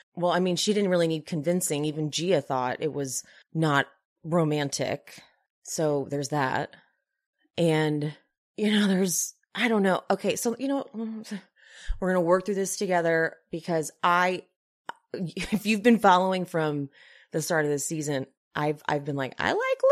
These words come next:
Louis." And now I'm like, "Well, this last episode got me a little nervous." So we're in this together, though. That's what this podcast is for,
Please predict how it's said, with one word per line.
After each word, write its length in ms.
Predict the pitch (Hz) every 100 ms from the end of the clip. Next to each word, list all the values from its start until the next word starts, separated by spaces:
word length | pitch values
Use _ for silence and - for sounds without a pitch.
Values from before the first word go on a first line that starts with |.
| 554 494
Louis." 220 | - 135 - _ _ _ _ _ _ _ _ _ _ _ _ _
And 140 | 180 175
now 240 | 170 165
I'm 160 | 160 156
like, 260 | 151 143 -
"Well, 640 | 156 139 190 330 370 403 403 _ _ _ _ _ _ _ _ _ _ _
this 160 | - 170
last 280 | 165 160 -
episode 520 | 170 165 - 151 143
got 340 | 147 135 -
me 260 | 165 143 139
a 60 | 143
little 1300 | 131 131 135 127 - 160 151 151 147 147 156 180 170 _ _ _ _ _ _ _
nervous." 840 | - - - - - - - - - - - _ _ _ -
So 480 | - 143 131 117 - _ _ _ _ _ _ _ _
we're 200 | 160 170
in 100 | 185
this 180 | 185 160
together, 340 | 156 127 -
though. 280 | - - 135 - -
That's 200 | 147 -
what 120 | 151
this 120 | 139
podcast 640 | - 139 135 156 135 - 135
is 100 | -
for, 400 | 139 131 123